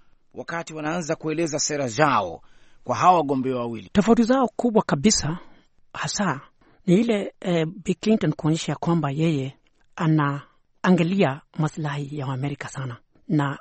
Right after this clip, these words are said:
Speaker 2: aliongea sana kuhusu vile ataweza kutekeleza mambo kuhusu Waamerikani, uchumi, elimu na hata, eh, mambo ya kigeni. Lakini wakati Bwana Trump aliulizwa maswali,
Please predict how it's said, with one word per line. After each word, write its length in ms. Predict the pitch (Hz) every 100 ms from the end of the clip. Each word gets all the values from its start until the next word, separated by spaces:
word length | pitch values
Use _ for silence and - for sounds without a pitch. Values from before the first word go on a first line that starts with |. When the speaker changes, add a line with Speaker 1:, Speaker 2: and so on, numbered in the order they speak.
| -
Speaker 2:
aliongea 460 | 151 151 151 202 175
sana 420 | 180 175 151 160 -
kuhusu 320 | 151 160 151
vile 180 | 160 147
ataweza 300 | 139 143 143
kutekeleza 640 | - - 147 143 170 185 _ _ - _
mambo 500 | 175 143 147 165 156
kuhusu 380 | - - 147 -
Waamerikani, 640 | 135 135 143 - 147 131 - _ _ - -
uchumi, 520 | - - 147 170 208 _ -
elimu 480 | - 151 190 220 269 _ _ _ _ - _ _ -
na 80 |
hata, 480 | 165 196 175 151 139 - _
eh, 280 | 160 147 147
mambo 220 | 147 147
ya 60 | 135
kigeni. 460 | 143 175 151 - _ _ _ _ - - - -
Lakini 580 | 165 - 262 240 214 -
wakati 720 | - 160 196 - 175 170 - 226
Bwana 220 | 151 143
Trump 240 | 175 175
aliulizwa 720 | 139 143 160 - 156 160 165 147
maswali, 460 | 135 - 185 240